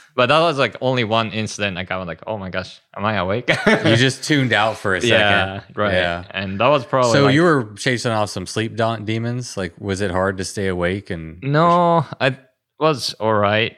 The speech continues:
Speaker 1: Uh, and
Speaker 2: Maybe, maybe
Speaker 1: also
Speaker 2: just mentally strained. And your bo-, your mind just,
Speaker 1: Like,
Speaker 2: like, checked out.
Speaker 1: focusing.
Speaker 2: Yeah,
Speaker 1: Yeah,
Speaker 2: it's like,
Speaker 1: maybe.
Speaker 2: "Oh, I'm gonna
Speaker 1: And
Speaker 2: take a
Speaker 1: also,
Speaker 2: break."
Speaker 1: like, my light, like, was, like, not fixed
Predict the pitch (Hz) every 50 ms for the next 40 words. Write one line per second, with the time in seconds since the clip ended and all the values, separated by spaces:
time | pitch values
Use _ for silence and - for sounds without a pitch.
0 | _ 104 104 104 101 98 95 92 95 95 98 95 90 90 113 135 170 151 123 131
1 | 185 202 170 131 98 95 95 101 107 110 - 107 98 95 90 - - - - 87
2 | 87 98 107 98 90 87 87 87 82 80 90 92 90 95 92 92 90 82 87 90
3 | 92 95 95 87 87 87 107 - 98 87 85 123 113 110 98 123 117 - 104 117
4 | 127 127 131 127 107 107 113 101 92 90 95 101 101 98 98 101 101 87 82 -
5 | 101 104 101 98 101 104 101 101 98 98 98 101 90 - 113 113 110 117 135 -
6 | - 160 160 147 135 110 - - - - - - - - - 113 - - - 117
7 | 120 117 104 98 95 92 92 98 104 117 139 135 - 110 110 104 92 - - -
8 | _ - 110 107 95 87 - - - - - _ _ _ 104 92 82 - - 92
9 | 92 101 98 101 101 - - - _ - 107 104 95 - - - - - - -